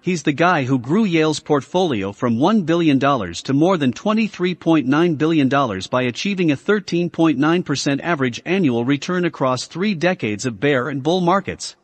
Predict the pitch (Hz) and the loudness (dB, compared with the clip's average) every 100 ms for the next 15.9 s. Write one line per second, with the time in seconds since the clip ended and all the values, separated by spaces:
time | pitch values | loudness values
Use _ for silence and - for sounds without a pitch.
0 | _ _ _ _ _ _ _ _ _ _ | _ _ _ _ _ _ _ _ _ _
1 | 139 208 220 127 123 139 170 185 160 208 | -2 0 2 0 0 0 0 -2 -2 -2
2 | 104 76 - _ _ _ _ _ _ _ | -4 -8 -18 _ _ _ _ _ _ _
3 | _ _ _ - 156 180 156 262 254 185 | _ _ _ -2 0 2 2 0 2 2
4 | 175 156 127 127 117 123 123 151 170 170 | 2 2 0 0 0 0 0 2 0 0
5 | 104 123 120 156 131 185 175 151 139 143 | -4 -2 2 2 2 -2 0 -2 0 0
6 | 165 135 90 - _ - 156 190 117 - | -2 -4 -8 -10 _ -4 0 0 -2 -6
7 | - _ _ _ - 226 247 170 156 160 | -14 _ _ _ 0 0 2 2 2 0
8 | - 131 - 208 202 165 180 180 123 117 | 0 -2 0 0 0 -2 -2 0 -2 -2
9 | - 120 143 165 - 104 139 170 - 170 | -2 0 0 -2 -4 -4 0 -2 0 -4
10 | 165 139 123 - 208 190 151 147 175 175 | -2 -2 0 0 -2 0 0 2 0 0
11 | 160 - 220 196 87 78 - _ _ _ | -4 -2 -2 -2 -4 -10 -18 _ _ _
12 | _ _ _ _ _ _ _ 180 - 247 | _ _ _ _ _ _ _ -4 2 2
13 | 247 180 135 123 131 123 123 190 220 175 | 4 2 2 0 2 2 2 2 2 0
14 | - 208 220 - 156 117 - 127 131 127 | -2 -2 -2 0 0 0 -2 0 0 0
15 | 202 - 185 147 123 147 101 - | -2 0 0 2 2 0 -2 -6